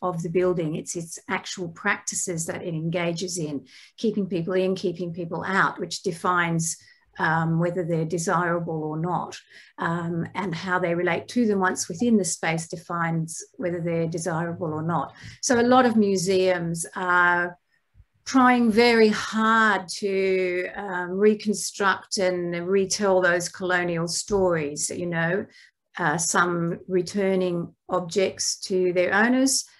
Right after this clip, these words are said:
um, and some not, some doing it in different ways. So I think it's important to come back to social practices, both by the users and the institution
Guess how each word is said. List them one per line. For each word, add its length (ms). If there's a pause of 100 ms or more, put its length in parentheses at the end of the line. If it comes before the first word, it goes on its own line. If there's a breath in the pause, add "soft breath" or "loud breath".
(220 soft breath)
um, 400
and 240
some 420
not, 320
some 220
doing 240
it 100
in 100
different 360
ways. 520
So 400 (380 loud breath)
I 80
think 200
it's 220
important 460
to 80
come 200
back 240
to 120
social 360
practices, 760
both 340
by 180
the 120
users 560 (100)
and 260
the 300
institution 800